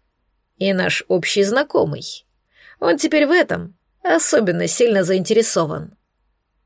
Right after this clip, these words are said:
Подмигнув мне на прощание,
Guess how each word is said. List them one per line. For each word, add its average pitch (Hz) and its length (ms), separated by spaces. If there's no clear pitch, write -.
Подмигнув 240 600
мне 214 180
на 196 80
прощание, 202 760